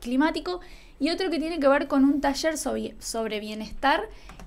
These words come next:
y, eh, seguridad, cómo nos sentimos cuando, eh, recorremos la ciudad, cómo nos sentimos en los espacios públicos.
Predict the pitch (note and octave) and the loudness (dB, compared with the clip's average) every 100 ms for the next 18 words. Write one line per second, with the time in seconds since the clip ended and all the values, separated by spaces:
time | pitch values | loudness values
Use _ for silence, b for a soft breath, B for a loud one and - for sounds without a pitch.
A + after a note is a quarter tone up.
0 | - C4 C#4+ C#4 - A#3 G#3+ G#3 G3+ G3 | 2 4 4 2 -2 0 0 -2 -2 -4
1 | - G#3+ A3 C4 D#4 D4 D4 D4+ C#4+ C4 | -4 -4 -2 4 4 4 2 2 4 2
2 | A3 A3 A3 C4 B3+ C4 - - G3+ G3 | -2 -4 2 4 2 -2 -8 -10 -8 -8
3 | F#3+ F3+ F#3 b b b G3+ F#3 F3+ - | -8 -10 -12 b b b -10 -8 -8 -6
4 | G#3+ - G#3+ A#3+ A#3+ G3+ F#3+ A#3 A3+ A3+ | -6 -4 -4 -4 -4 -6 -4 -4 -4 -6
5 | G#3+ - G#3 G3+ E3+ B2 - G#2 - - | -10 -12 -10 -8 -6 -6 -8 -12 -12 -12
6 | - A#3 A#3 A3+ B3 B3+ C4+ D4+ D#4 | -10 -8 -8 -10 -4 -2 0 2 0